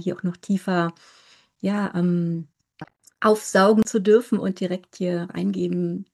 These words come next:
dürfen in, in die Podcast-Folge. So schön.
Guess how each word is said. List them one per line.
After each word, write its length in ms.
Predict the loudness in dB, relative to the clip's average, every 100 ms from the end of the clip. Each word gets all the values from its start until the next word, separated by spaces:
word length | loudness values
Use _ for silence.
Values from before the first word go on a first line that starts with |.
| _ _ -2
dürfen 360 | -2 -2 -4
in, 260 | -4 -4 -6
in 140 | -4
die 60 | -6
Podcast-Folge. 880 | -6 -10 -8 -12 -8 0 2 2 0 -2 _ _ _ _ _
So 200 | -6 -6
schön. 640 | -4 -4 -2 0 -2 -4